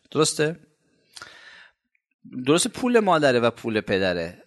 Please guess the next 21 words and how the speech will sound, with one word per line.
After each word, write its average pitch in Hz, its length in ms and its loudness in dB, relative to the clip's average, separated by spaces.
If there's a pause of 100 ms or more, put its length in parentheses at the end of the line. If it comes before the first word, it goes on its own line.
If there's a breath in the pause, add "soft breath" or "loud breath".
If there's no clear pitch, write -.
(140)
رعایت 123 400 4
حق 117 240 -4
مادرم 123 460 -2
همین 101 280 -6
بود، 95 160 -8
رعایت 98 280 -8
حق 101 220 -12
پدرم 120 400 -8
همین 90 260 -10
بود، 87 160 -20
حالا 127 160 -6
این 175 80 -4
کارو 180 180 2
کرده، 113 460 -2 (400 loud breath)
ولی 202 160 6
مثل 214 220 2
که 233 60 -2
این 196 160 2
هدیه 160 340 -2
رو 160 100 -2
می‌خره، 165 540 -4